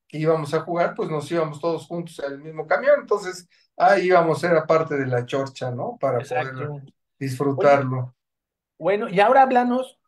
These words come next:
Speaker 2: cómo llegas al equipo de Guerreros Aztecas, eh, que es donde empiezas a jugar tu Liga Mayor.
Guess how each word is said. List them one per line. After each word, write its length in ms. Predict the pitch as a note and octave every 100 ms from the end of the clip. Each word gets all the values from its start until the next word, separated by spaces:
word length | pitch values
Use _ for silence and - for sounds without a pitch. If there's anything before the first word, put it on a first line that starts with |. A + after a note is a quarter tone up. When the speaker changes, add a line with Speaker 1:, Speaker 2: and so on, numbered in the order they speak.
| _
Speaker 2:
cómo 240 | D#3+ F3+
llegas 440 | F3 E3 E3+ E3+
al 120 | D3+ D3
equipo 340 | C#3 E3 E3+
de 120 | D3
Guerreros 420 | C#3 C#3+ D#3 D#3
Aztecas, 840 | C3+ - E3 D#3+ F3+ G3+ A#3+ - _ _ _ _ _
eh, 720 | C#3 C3+ C3+ B2+ A#2+ A#2 B2 _ _ _ _
que 120 | -
es 80 | E3
donde 240 | E3 D#3+ D3
empiezas 360 | C#3+ D#3+ D#3
a 80 | D3
jugar 280 | - D3 D3
tu 100 | D3
Liga 220 | D3 D3+
Mayor. 460 | C#3+ A#2 B2+ A#2+